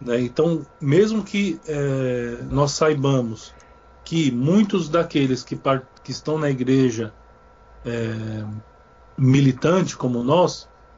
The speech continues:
é, somos fracos, infelizmente nem todos rezam, ou rezam mal, enfim. Mas seria muito bonito ver toda a igreja, né, rezando, toda a igreja unida, rezando junto com nosso Senhor Jesus Cristo.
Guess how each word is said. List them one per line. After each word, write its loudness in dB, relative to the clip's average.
é, -2
somos -2
fracos, 2
infelizmente -4
nem -2
todos -6
rezam, 4
ou -2
rezam 2
mal, 0
enfim. -6
Mas 0
seria 4
muito 0
bonito 0
ver 2
toda 2
a 6
igreja, 2
né, -4
rezando, 2
toda 0
a 4
igreja 0
unida, 0
rezando 2
junto 0
com -6
nosso 0
Senhor 2
Jesus -2
Cristo. -6